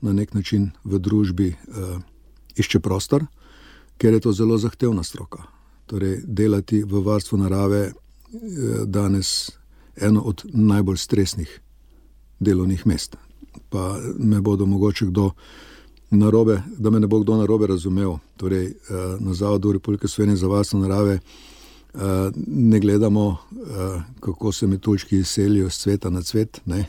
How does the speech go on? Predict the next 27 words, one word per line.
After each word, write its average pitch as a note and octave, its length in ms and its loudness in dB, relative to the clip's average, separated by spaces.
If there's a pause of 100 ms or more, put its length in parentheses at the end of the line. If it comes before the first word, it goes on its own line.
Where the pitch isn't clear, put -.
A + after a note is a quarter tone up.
<laughs> - 0 - (800)
Ehm, A2 760 0 (500)
ker A2 200 4
enostavno G#2 440 2
nimamo F2+ 340 2
časa. F2 420 -4 (340)
Zato, G#2 260 0
ker G#2 140 0
smo G2+ 160 -2
vpeti G2+ 580 0 (100)
v F#2+ 320 -6
prostorsko - 500 -8
načrtovanje, G2+ 680 0
eh, - 760 -10 (600)
in G2 140 0
imamo F#2+ 600 2
z, E2+ 320 -6 (640)
bom F#2+ 140 -2
rekel, F#2 260 -2
birokratskimi F#2 720 -2
opravili F#2+ 580 2 (120)
toliko G2+ 380 2
opravka, F#2+ 500 0 (580)
da G2+ 100 0
dosežemo F#2 500 0
naravovarstven F#2 540 0
namen, F#2+ 340 2